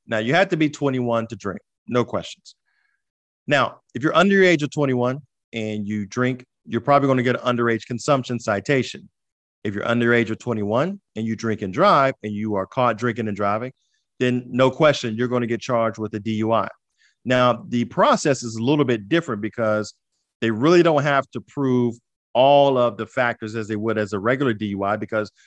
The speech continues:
you're underage. You don't need to be drinking anyway, and you can't be drinking because you're not twenty-one. Now, they'll go through the process, the field sobriety test, the odor of alcohol emanating from your person, the bloodshot eyes, the unsteady gait. They'll go through all that.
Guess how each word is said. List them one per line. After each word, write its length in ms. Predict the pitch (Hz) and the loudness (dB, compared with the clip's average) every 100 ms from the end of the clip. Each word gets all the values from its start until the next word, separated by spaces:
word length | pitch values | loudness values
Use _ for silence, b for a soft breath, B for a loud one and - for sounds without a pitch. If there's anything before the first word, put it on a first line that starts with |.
| _ - | _ -8
you're 200 | 123 143 | 0 2
underage. 480 | 135 127 127 98 - _ _ _ | 4 2 0 -2 -10 _ _ _
You 120 | 120 | 0
don't 100 | 131 | 2
need 120 | 131 | 2
to 60 | 123 | 0
be 80 | 117 | -2
drinking 300 | 120 113 120 | -4 -4 -4
anyway, 420 | 123 107 107 107 | -4 -4 -6 -6
and 100 | 113 | -4
you 80 | 120 123 - | -4 -6 -4
can't 300 | 143 175 104 | -2 0 -2
be 100 | 113 | -6
drinking 320 | 104 101 135 | -4 -6 -8
because 260 | 127 101 101 | -8 -8 -6
you're 80 | |
not 220 | 101 104 - | -4 -4 -4
twenty-one. 540 | 110 107 123 160 - _ _ _ _ - | -8 -8 -4 -4 -6 _ _ _ _ -6
Now, 80 | 156 | 0
they'll 160 | 202 | 2
go 160 | 160 175 | 4 4
through 140 | 151 | 2
the 100 | 131 | -2
process, 540 | - 117 113 - 113 - | 0 2 0 -2 -8 -8
the 100 | - | -6
field 220 | 120 107 | -4 -4
sobriety 380 | 95 107 107 101 | -2 0 0 -4
test, 360 | 104 104 107 | -6 -6 -6
the 80 | - | -10
odor 240 | 113 110 | -6 -4
of 60 | 107 | 0
alcohol 540 | 107 104 104 110 107 - 110 | 0 0 -2 -2 -2 -4 -10
emanating 340 | 107 107 101 | -6 -6 -6
from 140 | 101 | -10
your 100 | 95 | -14
person, 480 | 92 117 110 117 110 b b _ | -6 -6 -4 -8 -12 b b _
the 80 | 127 | -10
bloodshot 560 | 107 110 110 - 104 101 | -2 0 0 0 0 2
eyes, 300 | 101 101 - | 0 -2 -4
the 140 | - | -8
unsteady 420 | 104 101 104 98 | -10 -8 -8 -8
gait. 320 | 95 101 101 - _ | -6 -6 -6 -12 _
They'll 120 | - 151 | -4 0
go 200 | 143 135 | 2 2
through 240 | 127 113 | 0 0
all 160 | 113 101 | 0 -2
that. 180 | 107 | -10